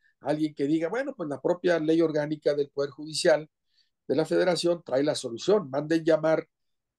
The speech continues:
al magistrado de sala regional con más antigüedad o de mayor edad, o dos, y con eso se cubre".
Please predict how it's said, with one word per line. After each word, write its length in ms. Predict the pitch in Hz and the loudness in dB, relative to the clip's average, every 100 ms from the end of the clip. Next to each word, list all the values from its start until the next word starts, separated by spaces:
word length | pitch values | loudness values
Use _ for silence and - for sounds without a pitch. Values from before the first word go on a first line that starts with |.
| _ | _
al 160 | 127 123 | -10 -8
magistrado 720 | 120 - 117 - 143 143 147 | -8 -10 -4 2 4 6 6
de 120 | 135 | 6
sala 260 | 123 131 139 | 2 0 0
regional 600 | 135 123 139 135 147 139 - _ _ _ _ | 0 -2 -4 0 0 0 -4 _ _ _ _
con 200 | 104 104 | -10 -4
más 220 | 135 139 | -2 0
antigüedad 580 | 143 135 139 139 135 139 | -2 -2 2 6 6 6
o 60 | 117 | 2
de 100 | 98 | -2
mayor 320 | 98 113 139 | -8 -2 0
edad, 320 | 151 139 139 - _ _ | 2 2 -2 -6 _ _
o 140 | 117 | 0
dos, 460 | 139 160 165 - _ | 6 6 4 -10 _
y 80 | 127 | -10
con 180 | 123 143 | -6 -6
eso 180 | 151 | -6
se 160 | 131 110 | -12 -12
cubre". 360 | - 190 160 | 0 0 0